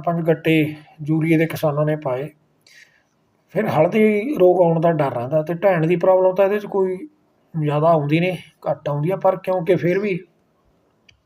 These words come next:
ਜ਼ਿਆਦਾ ਯੂਰੀਆ ਪਾਉਣ ਨਾਲ ਡਿੱਗ ਸਕਦੀ ਆ, ਕਿਉਂਕਿ ਲੰਮੀ ਹਾਈਟ ਵਾਲੀ ਕਿਸਮ ਹੈ।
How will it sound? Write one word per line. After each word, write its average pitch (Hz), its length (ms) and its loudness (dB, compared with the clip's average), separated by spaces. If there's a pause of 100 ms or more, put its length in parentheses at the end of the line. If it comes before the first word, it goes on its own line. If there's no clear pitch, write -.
(380)
ਜ਼ਿਆਦਾ 156 320 4
ਯੂਰੀਆ 175 320 2
ਪਾਉਣ 170 240 -2
ਨਾਲ 165 180 -2
ਡਿੱਗ 147 180 -8
ਸਕਦੀ 151 380 -8
ਆ, 160 80 -8
ਕਿਉਂਕਿ 175 320 -8
ਲੰਮੀ 151 360 -6
ਹਾਈਟ 131 280 -8
ਵਾਲੀ 127 200 -10
ਕਿਸਮ 110 320 -16
ਹੈ। - 60 -20